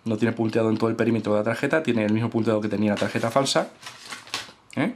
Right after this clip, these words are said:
No es continuo. Y luego, pues bueno, fijaros incluso hasta en el número,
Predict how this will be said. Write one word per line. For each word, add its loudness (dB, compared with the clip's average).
No 4
es -2
continuo. 0
Y 6
luego, 6
pues 0
bueno, -2
fijaros -2
incluso -2
hasta 0
en 0
el 0
número, 4